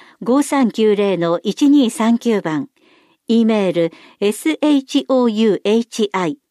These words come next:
アットマークシーアイティーワイドットケーアイティーエードットエルジードットジェーピー。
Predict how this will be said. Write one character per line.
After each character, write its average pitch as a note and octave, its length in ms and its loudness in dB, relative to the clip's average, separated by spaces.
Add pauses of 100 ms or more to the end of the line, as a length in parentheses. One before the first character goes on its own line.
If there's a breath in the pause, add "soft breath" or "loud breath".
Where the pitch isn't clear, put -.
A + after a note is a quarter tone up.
(140)
ア F#3+ 120 -6
ッ - 120 -10
ト G#3+ 140 -2
マ G3+ 160 -2
ー E3+ 40 -8
ク E3 260 -2 (220 loud breath)
シ C#4 260 0
ー C4 80 -2
ア C4 120 0
イ G#3 80 0
テ - 140 -6
ィ A#3 140 2
ー A3 40 -2
ワ A3 140 -2
イ E3+ 100 -2
ド F3+ 140 -2
ッ - 80 -8 (100)
ト F3+ 220 -2 (260 loud breath)
ケ D4+ 220 2
ー D4+ 80 -4
ア D4 140 0
イ A3 80 0
テ - 120 -6
ィ C4 220 4
ー B3 140 2
エ G3 40 0
ー E3+ 40 -2
ド F#3+ 140 -2
ッ G#3 60 -10 (140)
ト C4 260 0
エ G#3 100 0
ル C4 160 2
ジ C4+ 120 -2
ー A3 160 2
ド G3+ 120 -2
ッ A3 60 -6 (140)
ト C#4+ 220 0
ジ F#3 160 -4
ェ G3 80 0
ー - 120 -20
ピ D3 340 -4
ー。 - 60 -20